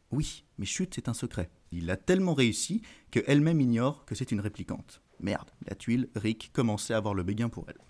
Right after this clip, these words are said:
Mais cependant, il est surtout déstabilisé par la complexité des dernières générations d'androïdes,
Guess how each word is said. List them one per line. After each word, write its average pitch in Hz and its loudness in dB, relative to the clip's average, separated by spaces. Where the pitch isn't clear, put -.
Mais 151 6
cependant, 175 4
il 165 4
est - 6
surtout 151 0
déstabilisé 156 4
par 117 0
la 110 0
complexité 151 2
des 120 2
dernières 110 2
générations 107 0
d'androïdes, 104 0